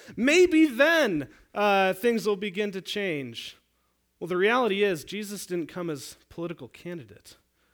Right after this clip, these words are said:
Jesus came as king. What is Paul operating under? The fact that all authority in heaven and earth has been given to Jesus,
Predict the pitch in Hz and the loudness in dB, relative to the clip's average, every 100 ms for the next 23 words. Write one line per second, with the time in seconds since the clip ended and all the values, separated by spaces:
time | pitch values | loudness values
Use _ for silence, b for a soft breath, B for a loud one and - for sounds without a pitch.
0 | _ _ 170 208 180 - - 180 127 139 | _ _ -8 -8 -8 -10 -10 -8 -6 -10
1 | 151 _ _ - 180 - 277 330 320 170 | -12 _ _ -14 -12 -10 -4 -2 -2 -6
2 | 110 _ b b b b b b 254 285 | -12 _ b b b b b b 2 2
3 | - 233 233 190 214 202 185 180 156 151 | -2 0 2 0 -2 -2 -2 -2 -2 -4
4 | 185 139 135 _ b b 160 160 233 240 | -6 -8 -12 _ b b -8 -4 0 2
5 | 233 233 175 170 220 240 233 247 190 151 | 0 -2 -2 -2 -2 -4 -6 -4 -4 -4
6 | 151 165 180 185 202 143 147 156 147 151 | -8 -8 -8 -8 -6 -8 -8 -12 -12 -10
7 | 151 143 202 131 131 160 _ - - 135 | -8 -6 -8 -8 -10 -12 _ -18 -12 -10
8 | 147 175 _ _ 139 175 294 262 151 110 | -10 -12 _ _ -12 -6 -4 -4 -8 -14
9 | - - | -18 -18